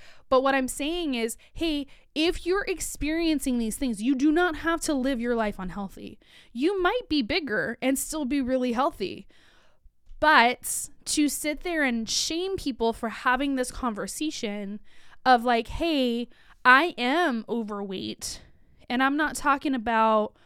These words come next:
you know, the doctor standards of I'm five, five eight, and I'm supposed to be, like, a hundred and twenty pounds. That doesn't work for my body.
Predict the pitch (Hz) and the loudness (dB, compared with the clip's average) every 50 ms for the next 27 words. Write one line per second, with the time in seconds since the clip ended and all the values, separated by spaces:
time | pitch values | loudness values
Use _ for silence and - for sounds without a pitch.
0 | _ _ _ _ _ _ _ _ - 233 247 240 233 214 214 208 208 220 226 226 | _ _ _ _ _ _ _ _ -4 -2 -2 0 0 0 0 -2 0 2 2 2
1 | 233 226 - 220 220 - - 233 220 214 214 208 202 196 - 208 202 202 196 - | 2 2 0 -4 -4 -4 -6 -6 -4 -4 -2 -4 -4 -4 -4 -4 -4 -4 -6 -6
2 | - - 220 214 - - 220 220 220 214 - - - - - - 226 226 - - | -6 -6 -6 -4 -2 -2 -2 -2 -2 -4 -6 -8 -10 -8 -4 -4 -4 -2 -4 -6
3 | - 226 214 214 - - - _ 220 220 220 214 214 - - - 220 214 208 - | -6 -6 -6 -6 -8 -12 -8 _ -2 -2 -2 -2 -4 -6 -6 -6 -6 -6 -6 -8
4 | - - 226 214 208 208 - - - 196 233 220 214 214 220 214 - - 202 208 | -8 -6 -4 -2 -2 -4 -4 -6 -6 -4 -4 -4 -4 -6 -6 -8 -8 -10 -10 -8
5 | 202 208 277 269 240 233 214 233 220 208 247 233 220 226 214 - 202 202 226 226 | -6 -4 -2 -2 -2 0 -2 -2 -2 0 -2 -2 -2 -2 -6 -6 -4 -2 0 0
6 | 208 196 196 - - - - 233 226 220 214 202 196 208 196 - 254 254 240 220 | 0 -2 -4 -8 -14 -10 -8 -6 -4 -4 -4 -6 -8 -10 -6 0 2 2 4 2
7 | 180 180 190 233 | 0 -4 -8 -8